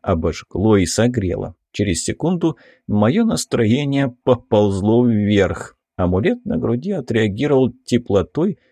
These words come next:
что говорило о безопасной подозрительной жидкости.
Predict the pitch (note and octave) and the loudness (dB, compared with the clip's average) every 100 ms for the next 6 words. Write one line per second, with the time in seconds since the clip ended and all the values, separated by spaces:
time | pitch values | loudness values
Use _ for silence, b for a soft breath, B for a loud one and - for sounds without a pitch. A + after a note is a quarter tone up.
0 | _ - - A3+ D#3+ D3+ E3+ D#3 - - | _ -10 -2 -2 0 0 2 2 0 -4
1 | D#3+ D3+ D3+ D3 - B2 C#3 - C#3 B2 | -4 -4 -4 -4 -2 -2 0 -2 -2 -2
2 | A#2 G#2 G#2 G2+ G#2 E2+ G2 G2 G2+ A2 | 0 2 2 2 -2 0 -2 0 0 0
3 | G#2 A2+ A2 - - D#2 - - | 0 2 2 2 -4 -6 -6 -12